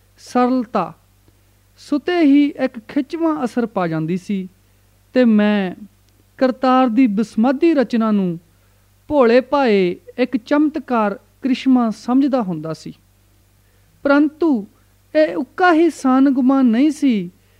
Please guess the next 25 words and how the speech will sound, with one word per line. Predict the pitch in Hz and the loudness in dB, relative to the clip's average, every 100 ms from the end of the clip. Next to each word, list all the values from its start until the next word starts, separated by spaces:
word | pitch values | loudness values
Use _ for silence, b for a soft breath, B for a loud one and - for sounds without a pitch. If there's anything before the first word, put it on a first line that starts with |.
| _ _ | _ _
ਕਿ | - 277 | -2 -2
ਇਸ | - 277 294 | -2 -4 -4
ਦੇ | 294 320 | -4 -6
ਪਿੱਛੇ | 311 247 202 - 247 185 190 - _ _ _ _ - 311 | -4 -4 -4 0 2 0 -4 -16 _ _ _ _ -2 -2
ਇਸ | 311 | 0
ਰਚਨਾ | 302 233 - 247 247 | -2 -2 0 0 0
ਦਾ | 233 | 0
ਰਚਨਹਾਰ | 214 214 240 220 220 214 | -2 -4 -4 -2 -4 -4
ਵੀ | 220 | -6
ਕੋਈ | 208 220 180 | -6 -6 -6
ਹੈ। | 151 156 - _ _ _ _ _ _ _ | -8 -14 -18 _ _ _ _ _ _ _
ਚਿੱਤਰ | - 294 - 320 | -8 -8 -4 -4
ਬਚਿੱਤਰ | 233 233 247 - 254 | -4 -4 -4 -2 -2
ਰਚਨਾ | 214 214 233 240 | -2 -2 -2 -2
ਦਾ | 202 220 185 - _ _ _ _ _ _ _ - | -2 -2 -2 -6 _ _ _ _ _ _ _ -4
ਨਾਨਾ | 196 202 220 262 311 320 | 0 2 4 2 2 0
ਰੰਗੀ | 294 269 269 | 0 0 0
ਸੁੰਦਰਤਾ | 254 240 214 240 226 247 226 | -2 -2 -2 -4 -6 -4 -4
ਪੇਖ | - 277 285 - | -4 -4 -4 -8
ਪੇਖ | - 220 208 - - _ _ _ _ _ - | -2 -2 -2 -10 -20 _ _ _ _ _ -2
ਅੰਤਰਗਤੀ | 277 277 302 302 294 - 294 285 - - | 0 0 -4 -4 -4 -2 -4 -4 -10 -6
ਆਮੁਹਾਰੀਆਂ | 254 294 294 285 285 254 233 220 | -2 0 2 0 2 0 0 -2
ਪ੍ਰੇਮ | 208 _ 233 247 247 | -6 _ -2 2 2
ਲਹਿਰਾਂ | 240 254 269 240 | 2 0 -2 -4
ਉੱਠਣੀਆਂ | 208 - 247 247 233 202 | -8 -2 2 4 2 -2